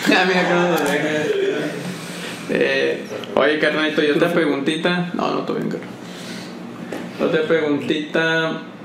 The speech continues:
Speaker 1: de todos los artistas, gente de cualquier género. ¿Cuál? Mencióname a tres que a ti te guste que te gustaría hacer un dueto, una
Speaker 2: No, mi
Speaker 1: colaboración?
Speaker 2: meta, yo tengo meta, güey, tengo meta a, a mediano, largo plazo,
Speaker 1: Ah,
Speaker 2: güey.
Speaker 1: bueno, estaría chido
Speaker 2: Que
Speaker 1: eso.
Speaker 2: es,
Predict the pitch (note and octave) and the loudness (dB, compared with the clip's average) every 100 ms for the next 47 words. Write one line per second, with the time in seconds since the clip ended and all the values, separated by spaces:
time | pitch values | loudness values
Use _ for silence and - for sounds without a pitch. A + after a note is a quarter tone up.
0 | - - - D3+ D3+ D3+ D3+ C#3+ - D#3+ | -16 -14 -6 -2 2 2 2 0 2 2
1 | G3+ A3 E3 - E3 E3+ F3+ F3+ F3 E3+ | 4 4 2 2 2 2 2 2 0 0
2 | D#3+ D#3 E3+ E3 E3 D3+ D3 - - D#3 | -2 0 2 4 4 4 2 0 0 0
3 | D3 D3+ D3+ D#3 D3+ - - - D3+ D#3 | 0 2 0 0 -6 -10 -14 -2 2 2
4 | - - - D3+ D3 D#3 E3+ E3+ C#3 - | -2 -6 -2 -2 0 2 2 2 2 2
5 | D#3+ G3 G3 - - - - C#3 - D3 | 2 2 -2 -10 -12 -6 0 0 2 0
6 | D#3 D#3 D3 D3+ - E3 E3 E3+ - - | 2 2 0 -2 0 0 0 -4 -10 -14
7 | - - F3+ D#3 D3+ D3+ D3+ D3 C3 C#3+ | -12 0 2 4 4 2 4 4 4 4
8 | F3 F#3+ F#3 - - - D3 D#3 D#3 D#3 | 2 2 0 -2 -8 -2 2 2 2 2
9 | C#3+ C#3+ - - - - - D3+ D#3 F3 | 2 0 -4 -8 -8 -6 0 2 4 4
10 | D3+ C#3+ E3+ D3 C#3+ D3 D3+ F3+ F3 A#2+ | 4 4 4 4 4 4 4 4 2 0
11 | - A#3+ - E3 E3+ E3+ F3 F3 D#3 - | 2 2 2 2 2 2 4 4 4 4
12 | C#3 C3+ B2+ B2+ B2 B2 B2 D3+ E3+ D3 | 2 2 2 2 2 4 4 4 2 4
13 | D3 D3+ E3 F3+ F#3 F#3+ C#3+ D3+ C#3+ C#3+ | 2 2 4 4 4 4 4 2 2 2
14 | E3+ E3 D#3+ D#3+ E3 D#3 D3+ D3 - - | 2 4 2 2 4 4 6 4 2 -4
15 | - | -6